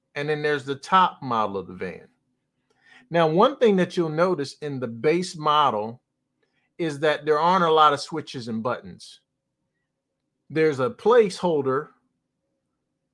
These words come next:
for where that switch or button or feature could be, but it's, something is missing. And so because that thing is missing, you can't, you don't have that feature. You're driving around a base version of it.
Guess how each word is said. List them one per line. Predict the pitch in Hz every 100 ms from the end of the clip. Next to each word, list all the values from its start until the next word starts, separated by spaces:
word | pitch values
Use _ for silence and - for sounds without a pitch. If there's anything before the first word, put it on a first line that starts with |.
| _ _
for | 165 151
where | 160 156
that | 147 147
switch | - 170 160 147
or |
button | 127 147 135 147 139
or | 127
feature | 120 156 139 135
could | 120 - 277 220
be, | 127 117 127 170 _ _ _ _ _ _ _ _ -
but | 139 165 160
it's, | 139
something | - 185 185 165
is | 139 117
missing. | 147 151 - 90 - _ _ _ _ -
And | 147
so | - 175 156 147 _ _ -
because | 143 143 214 208 170
that | 190 180 180
thing | 180 170
is | 147
missing, | 165 214 - 156 139
you | 170
can't, | - 175 151 - 147 _
you | 143 175
don't | 160 151
have | 165 160
that | 139 120 -
feature. | 127 -
You're | 117 143
driving | 147 156 143 143
around | 143 135 135 139
a |
base | 120 147 151 139
version | 123 123 117 98 104
of | 101 87
it. | -